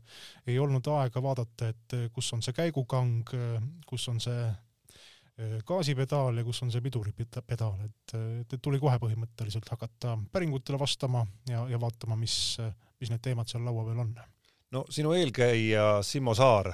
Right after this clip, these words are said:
Speaker 2: lahkus Terviseameti kommunikatsioonijuhi kohalt, ütleme siis, selliste vastakate, vastakatel asjaoludel, et mitte öelda, et mitte öelda väikese, et mitte öelda üsna suure skandaaliga, et kas see kuidagi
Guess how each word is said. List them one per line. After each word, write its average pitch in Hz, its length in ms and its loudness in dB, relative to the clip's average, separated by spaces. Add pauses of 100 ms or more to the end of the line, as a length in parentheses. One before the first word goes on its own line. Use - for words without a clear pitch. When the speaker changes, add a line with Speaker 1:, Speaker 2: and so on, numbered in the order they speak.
(140)
Speaker 2:
lahkus - 800 -2
Terviseameti 113 720 -2
kommunikatsioonijuhi 110 960 0
kohalt, 123 640 2
ütleme 104 320 -4
siis, - 460 -4 (420)
selliste - 320 -8 (360)
vastakate, 113 580 4 (420)
vastakatel 127 540 4
asjaoludel, 107 580 4
et 107 160 -2
mitte 110 240 0
öelda, 104 320 2 (800)
et 120 160 -8
mitte 117 240 2
öelda 104 220 4
väikese, 120 420 4
et 113 160 -4
mitte 110 240 -2
öelda 107 300 0 (260)
üsna 107 240 -4
suure 117 240 0
skandaaliga, 113 640 4
et - 100 -12
kas - 220 -4
see 113 80 -2
kuidagi 110 560 -2